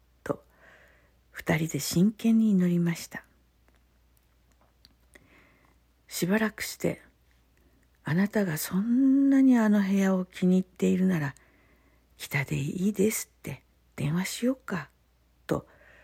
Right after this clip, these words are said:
息子に聞いたら、「いや、最善の部屋を与えてくださいって祈ったんだから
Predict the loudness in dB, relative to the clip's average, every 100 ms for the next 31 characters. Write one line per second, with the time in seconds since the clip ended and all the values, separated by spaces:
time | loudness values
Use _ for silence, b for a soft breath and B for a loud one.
0 | b b b 0 0 2 2 2 0 _
1 | -14 -14 -6 -6 -6 -14 _ _ _ _
2 | _ _ _ _ _ _ 0 0 0 -6
3 | _ _ _ _ _ _ -6 -2 0 2
4 | 4 4 4 4 2 0 -2 -4 -4 -4
5 | -2 -2 -2 -2 -4 -6 0 2 0 -2
6 | -6 -6 -8 -10 -12